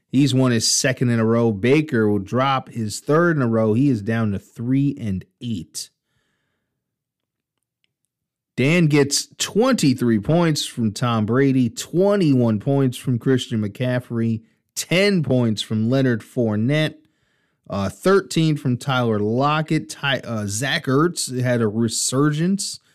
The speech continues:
once he was traded to, uh, Arizona. Eight catches, eighty-eight yards, two touchdowns. That is twenty-four points. Brandon Ayuk also had a resurgence. He's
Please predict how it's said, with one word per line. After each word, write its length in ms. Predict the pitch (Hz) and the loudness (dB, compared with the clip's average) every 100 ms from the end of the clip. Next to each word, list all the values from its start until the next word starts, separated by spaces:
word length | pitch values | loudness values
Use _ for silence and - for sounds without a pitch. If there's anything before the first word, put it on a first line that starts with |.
| _ _ _ _ - | _ _ _ _ -4
once 280 | 123 139 - | 0 0 2
he 100 | 131 | 2
was 220 | 117 - | 2 -2
traded 560 | - 135 139 135 127 113 | -2 2 4 4 2 -2
to, 420 | - 131 127 120 | -2 2 2 2
uh, 420 | 113 110 107 104 98 _ _ _ - 123 | 2 2 0 -2 -6 _ _ _ -12 -2
Arizona. 760 | 131 131 107 123 139 160 196 - _ _ _ _ _ _ _ _ _ _ _ _ _ _ - _ _ _ _ - | 2 2 2 0 2 0 -2 -6 _ _ _ _ _ _ _ _ _ _ _ _ _ _ -20 _ _ _ _ -2
Eight 260 | 147 147 147 | 0 0 0
catches, 540 | 165 156 156 160 151 | 0 2 2 0 0
eighty-eight 420 | 147 160 156 156 135 | 0 2 4 4 2
yards, 360 | 143 139 135 | 2 2 0
two 220 | - 170 | -2 -2
touchdowns. 640 | 147 156 147 - 143 139 - | 0 0 -2 -2 0 0 0
That 200 | 147 147 | 2 2
is 160 | 113 | 0
twenty-four 920 | - - 165 190 190 107 92 139 143 143 | -4 -2 0 0 -2 -6 -4 -2 0 0
points. 680 | - 131 117 90 - - - _ _ _ _ _ | 0 0 0 -4 -10 -14 -16 _ _ _ _ _
Brandon 340 | - 139 143 135 | 0 2 4 4
Ayuk 420 | 131 131 156 160 | 4 6 6 4
also 460 | 147 160 - 170 160 | 2 2 0 0 2
had 220 | 165 160 | 2 2
a 40 | |
resurgence. 840 | 156 151 - 160 165 170 175 - | 0 0 0 0 0 -2 -6 -4
He's 420 | 131 151 160 - | -2 0 -2 -6